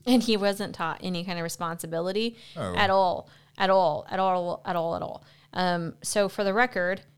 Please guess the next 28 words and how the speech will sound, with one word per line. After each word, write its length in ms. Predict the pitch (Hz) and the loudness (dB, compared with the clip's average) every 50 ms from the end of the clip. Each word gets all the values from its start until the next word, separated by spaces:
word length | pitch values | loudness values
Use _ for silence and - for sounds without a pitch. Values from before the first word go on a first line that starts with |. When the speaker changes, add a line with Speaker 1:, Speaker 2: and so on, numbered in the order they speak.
| _ _ | _ _
Speaker 1:
you 100 | - 185 | -6 -4
know, 80 | 185 185 | -2 2
that's 220 | 180 190 190 - | 2 2 2 2
why 100 | 220 214 | 2 2
it's 140 | 202 202 - - | 2 2 0 -2
so 80 | 202 | -4
important 340 | 190 185 - 196 185 185 175 | -2 -2 -4 -4 -4 -4 -8
to 120 | - 185 180 | -8 -10 -8
teach 260 | - - 226 208 - | -8 -8 -6 -6 -6
your 80 | 190 185 | -6 -6
kids 340 | - 190 180 175 170 - - - | -4 -4 -6 -6 -6 -10 -14 -12
responsibility, 840 | 208 190 185 - 202 190 185 180 - 180 180 180 180 180 180 180 185 | -10 -10 -8 -4 -4 -4 -4 -4 -6 -6 -4 -2 -2 -2 -2 -4 -8
because 420 | 185 - 180 - 180 175 175 - - | -8 -8 -6 -4 -4 -4 -4 -8 -8
if 260 | - 190 170 - - - - - - - _ - | -8 -8 -8 -10 -16 -20 -20 -20 -20 -20 _ -10
your 160 | - 180 170 | -8 -6 -6
son 320 | 156 - - 247 262 233 214 | -4 -2 0 0 0 2 0
doesn't 240 | 208 196 190 180 | 0 -2 -2 -2
have 140 | 190 196 190 | -4 -2 -2
any 160 | 196 196 196 | -2 -2 -4
responsibilities, 1120 | 190 190 190 - 202 190 185 180 185 175 185 190 190 190 180 180 175 170 175 170 - - - - - - | -4 -4 -4 -2 -2 -4 -2 -4 -6 -4 -2 -2 0 0 -2 -4 -4 -6 -8 -8 -10 -12 -12 -16 -18 -10
but 180 | - 185 185 - | -10 -10 -8 -6
then 180 | - 185 185 180 | -6 -6 -4 -4
he's 180 | 190 185 180 | -6 -6 -6
supposed 400 | - 190 185 - 185 180 180 - | -6 -6 -4 -4 -4 -4 -6 -6
to 100 | - 170 | -10 -10
lead 320 | 165 165 165 180 185 185 190 | -10 -6 -6 -6 -4 -4 -6
his 200 | 190 165 - - | -6 -8 -6 -6
wife, 240 | 156 156 185 202 | -6 -6 -6 -8